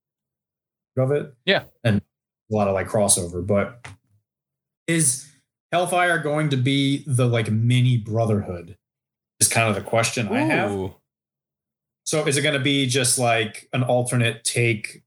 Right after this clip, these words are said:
Speaker 1: of Brotherhood, but you don't get, like, Mag-, I don't think, I don't know if Magneto's in the Hellfire Club, but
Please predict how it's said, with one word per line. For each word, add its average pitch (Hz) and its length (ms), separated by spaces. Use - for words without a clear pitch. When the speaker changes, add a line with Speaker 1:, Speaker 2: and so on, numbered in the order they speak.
Speaker 1:
of 110 200
Brotherhood, 120 540
but 110 220
you 117 80
don't 120 400
get, 110 340
like, 104 220
Mag-, 101 240
I - 80
don't 123 100
think, 107 220
I 117 40
don't 110 100
know 101 100
if - 60
Magneto's 92 440
in 101 160
the 92 60
Hellfire 90 400
Club, 90 160
but 104 220